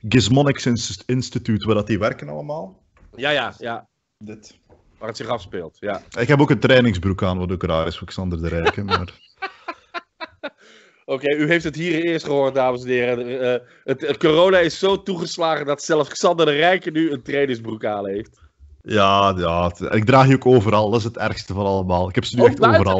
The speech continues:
Speaker 2: Nee,
Speaker 1: aan.
Speaker 2: gaat er niet mee naar buiten, hè?
Speaker 1: Ja hoor, zeker wel.
Speaker 2: Ja, ja, ja.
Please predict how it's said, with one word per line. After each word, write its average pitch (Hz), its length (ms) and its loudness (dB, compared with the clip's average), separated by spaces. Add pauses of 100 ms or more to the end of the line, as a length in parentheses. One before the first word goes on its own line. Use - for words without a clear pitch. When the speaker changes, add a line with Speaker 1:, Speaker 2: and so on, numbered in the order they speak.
Speaker 2:
Nee, 165 80 0
Speaker 1:
aan. - 60 0
Speaker 2:
gaat 151 140 -2
er 156 80 -18
niet 165 100 0
mee 151 100 4
naar 131 120 0
buiten, 151 380 0
hè? 139 80 -4 (680)
Speaker 1:
Ja 113 220 4
hoor, 98 220 6 (200)
zeker 123 400 0
wel. 101 260 0 (180)
Speaker 2:
Ja, 127 180 -8
ja, 117 100 -10 (220)
ja. 107 120 -16